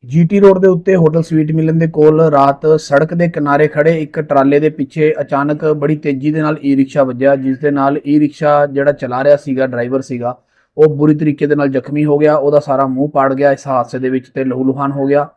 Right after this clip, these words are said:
ਇਸ ਹਾਦਸੇ ਦੀ ਸੂਚਨਾ ਮਿਲਣ ਤੇ ਸਾਡੀ ਨੌਜਵਾਨ ਵੈਲਫੇਅਰ ਸੁਸਾਇਟੀ ਦੀ ਐਂਬੂਲੈਂਸ ਟੀਮ, ਵਲੰਟੀਅਰ ਸਾਹਿਬ ਸਿੰਘ ਮੌਕੇ ਤੇ ਪਹੁੰਚੇ ਤੇ ਜ਼ਖਮੀ ਨੂੰ ਤੁਰੰਤ ਸਿਵਲ ਹਸਪਤਾਲ ਪਹੁੰਚਾਇਆ, ਅਹ, ਜਿਸ ਦੀ ਪਹਿਚਾਣ ਗੁਰਵਿੰਦਰ ਸਿੰਘ,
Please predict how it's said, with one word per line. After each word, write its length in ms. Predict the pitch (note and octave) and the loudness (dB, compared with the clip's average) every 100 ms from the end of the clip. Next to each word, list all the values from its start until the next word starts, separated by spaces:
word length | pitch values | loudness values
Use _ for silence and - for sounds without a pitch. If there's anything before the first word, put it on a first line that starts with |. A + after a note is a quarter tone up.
| _ _ _ - | _ _ _ -2
ਇਸ 140 | D3 D#3+ | -2 0
ਹਾਦਸੇ 280 | C#3+ - D#3 | -2 0 -4
ਦੀ 80 | |
ਸੂਚਨਾ 340 | D#3 D3+ D#3 D#3+ | -2 -4 -2 -2
ਮਿਲਣ 240 | D#3+ D#3+ | 0 0
ਤੇ 280 | D#3+ E3+ E3 | -2 -2 -2
ਸਾਡੀ 260 | D#3+ C3+ C#3 | -2 -4 -2
ਨੌਜਵਾਨ 460 | C#3 C#3+ D3+ D#3 | 0 0 -2 -2
ਵੈਲਫੇਅਰ 300 | D#3 C#3+ D3+ | 0 -2 -4
ਸੁਸਾਇਟੀ 360 | C#3+ C#3+ C#3+ D3+ | -4 -4 -4 -4
ਦੀ 140 | D3 | -4
ਐਂਬੂਲੈਂਸ 360 | C#3 C3+ C#3+ C#3+ | -2 -2 -4 -4
ਟੀਮ, 320 | D3+ D3 D3 | -6 -4 -4
ਵਲੰਟੀਅਰ 420 | C3 C3 C3+ D3+ | -4 -4 -4 -4
ਸਾਹਿਬ 340 | C#3+ C3+ C3+ C#3 | -4 -4 -4 -4
ਸਿੰਘ 320 | D3 D3+ D#3 _ _ _ _ _ C3+ | -6 -6 -8 _ _ _ _ _ -2
ਮੌਕੇ 300 | C#3 C3+ D#3 | -2 0 0
ਤੇ 100 | D3+ | 0
ਪਹੁੰਚੇ 440 | D3 D3 C#3+ D#3+ | -2 -2 -2 -4
ਤੇ 140 | D#3 | -4
ਜ਼ਖਮੀ 320 | C#3+ C3+ D3 C#3+ | -4 -4 -4 -4
ਨੂੰ 140 | C#3+ | -4
ਤੁਰੰਤ 300 | D3 C#3+ C#3 | -4 -4 -6
ਸਿਵਲ 280 | - C#3 D3 | -6 -2 -2
ਹਸਪਤਾਲ 400 | - C3+ C#3 C#3 | -4 -4 -4 -4
ਪਹੁੰਚਾਇਆ, 580 | D3 C#3+ D3+ C3+ C3 D#3 | -6 -8 -6 -4 -6 -8
ਅਹ, 840 | _ _ _ _ _ C3 D3 D3 | _ _ _ _ _ -4 0 0
ਜਿਸ 240 | C#3+ D3 | 0 -2
ਦੀ 140 | C#3 E3+ | 0 0
ਪਹਿਚਾਣ 800 | E3+ D3 C3+ C3 D3+ D#3 E3+ F3 - A#2+ | 0 0 -2 -4 0 0 0 -4 -8 -2
ਗੁਰਵਿੰਦਰ 480 | D3+ D3+ D3+ D#3 D#3+ | 0 2 2 2 2
ਸਿੰਘ, 360 | D3 B2+ A2+ | 0 -4 -6